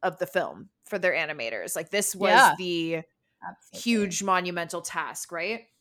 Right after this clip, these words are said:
Speaker 1: And I mean, horses are one of the most difficult things to animate because all their limbs move at different times. Their heads are so dynamic and expressive and their tails. So making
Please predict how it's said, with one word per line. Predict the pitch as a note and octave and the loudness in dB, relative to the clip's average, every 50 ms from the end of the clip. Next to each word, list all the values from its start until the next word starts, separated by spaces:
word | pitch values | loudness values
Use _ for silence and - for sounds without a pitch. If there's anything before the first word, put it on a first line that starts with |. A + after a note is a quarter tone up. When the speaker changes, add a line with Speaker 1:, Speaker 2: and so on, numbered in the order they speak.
| _ _ - | _ _ -2
Speaker 1:
And | G#3 G3+ G3 F#3+ F#3+ F#3 - | 0 0 0 0 -2 -4 -4
I | G3+ | -4
mean, | G3+ G3+ G3+ G3 G3 - | -2 -2 -4 -4 -6 -6
horses | - F#3 A3+ A#3 B3 A#3+ - D4+ C#4+ C4+ | -6 -4 -4 -2 -2 -4 -4 -6 -4 -4
are | A#3 | -4
one | G#3+ G#3+ G3+ | -2 -2 -4
of | G3+ | -6
the | G3+ G3 | -4 -4
most | F#3+ F3+ - - | -6 -6 -6 -6
difficult | F3+ E3+ - F3 F#3 - | -10 -8 -6 -6 -6 -6
things | - F#3 F3+ F3 | -6 -6 -6 -6
to | - - | -8 -6
animate | - E3+ E3+ F3 F3 F3+ F#3+ G3 - | -6 -6 -4 -4 -4 -4 -6 -6 -6
because | G3 - F#3+ E3 | -6 -4 -4 -2
all | - F3 F3+ F3+ | 0 2 2 2
their | G3+ G3+ G3 | 2 0 0
limbs | F#3 F3 E3+ F3 F3 F3+ F3 - | 0 0 -2 -2 -2 -2 -2 -2
move | F#3 F3+ E3+ E3+ D#3+ D#3+ - - _ - | 0 0 -2 -2 -4 -6 -12 -10 _ -2
at | F3+ - - | -2 -2 0
different | - F3+ - - E3 - - - | -2 -4 -4 -4 -8 -10 -10 -10
times. | - - A#3+ A#3+ A#3 A#3 A#3 A#3 A3+ A3+ A3+ - | -6 0 2 2 4 4 2 0 -2 -4 -6 -6
Their | - F#3+ D#3+ C#3 | -4 -4 -4 -4
heads | F3 - - G3+ G3+ G#3+ G#3 G3+ G#3 | -4 -6 -2 0 0 0 0 -2 -2
are | A3 G#3+ | -2 -2
so | G#3 - - A3 G3 F#3 F#3 F3+ | -2 -2 -2 -2 0 0 0 0
dynamic | F3+ F3+ F3 E3 E3 E3 E3 E3 E3+ F3 - | 0 -2 -2 -4 -2 -4 -4 -4 -6 -6 -8
and | E3+ D#3 | -8 -10
expressive | D3+ - - - - - A#3+ A#3 A#3 A#3 - A3 G#3 G3 | -8 -8 -10 -10 -8 -4 -4 -4 -4 -4 -6 -8 -8 -8
and | F3 - | -10 -12
their | G#2 G2 | -14 -14
tails. | - - - A3 G3+ G3 F#3+ F#3+ - | -12 -8 -6 -4 -2 -2 -4 -4 -6
So | - G3 | -6 -8
making | F3+ F3 F3+ F#3+ - A3+ A3 A3 A3 A3+ | -6 -6 -8 -8 -6 -6 -6 -6 -6 -10